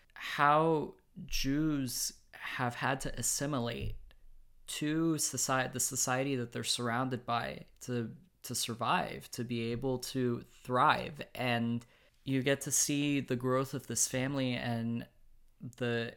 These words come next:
and how the kids go from being kids to adults. And unfortunately, they get stuck in the mix-up of the Holocaust, and a lot of them do perish. And by the end of the show, you see that even the, whatever memory,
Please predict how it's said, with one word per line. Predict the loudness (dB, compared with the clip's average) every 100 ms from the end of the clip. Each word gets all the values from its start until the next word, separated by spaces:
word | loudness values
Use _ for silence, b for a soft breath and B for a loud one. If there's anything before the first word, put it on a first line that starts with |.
| -12 -6
and | -4
how | -4
the | -6
kids | -6 -4 -4
go | -4 -4 -4
from | -4 -6
being | -4 -8
kids | -6 -6 -4 -2 -2
to | -2
adults. | -4 -4 -4 -4 -6 -4
And | -2 -2 -2 -6 -12 _ _ -20 -10
unfortunately, | -6 -4 -2 -2 -2 -2 -2 -2 -2 -6 B B
they | -4 -2
get | -2
stuck | -2 0 0 0
in |
the | 0
mix-up | 0 -2 -2 -4 -4
of | -6
the | -4
Holocaust, | -2 -2 -2 -4 -4 -2 -2 -2 -4
and | -2 0 0 -2 -4 -6
a | -4
lot | -2 -2
of | -2
them | -2 -2
do | -2
perish. | -6 -4 -4 -2 0 0 -2 -4
And | -4 -2 -2 -4 -6 b
by | 2
the | 4
end | 4 2
of | 0
the | 0
show, | 0 0 2 0
you | -2 -4
see | 0 0 0 -4
that | -2 -4 -4 -10 _ _ _
even | 0 2 2 2 0 -4
the, | -8 -8 -10 -16 -14 -12 -12 -16 -8
whatever | -2 -2 0 0
memory, | 0 0 -2